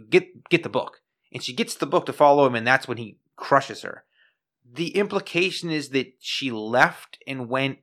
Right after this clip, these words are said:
and took the kids and put them in the center of the por-, portal. What was the plan originally to do with the kids?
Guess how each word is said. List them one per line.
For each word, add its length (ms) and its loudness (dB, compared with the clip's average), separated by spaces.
and 180 -10
took 180 -12
the 60 -12
kids 260 -6
and 120 -6
put 140 -6
them 140 -4
in 80 -6
the 60 -8
center 300 0
of 100 -2
the 60 -8
por-, 280 0
portal. 340 4
What 160 6
was 140 2
the 80 4
plan 360 0
originally 640 2
to 80 4
do 140 6
with 140 2
the 80 -2
kids? 340 -2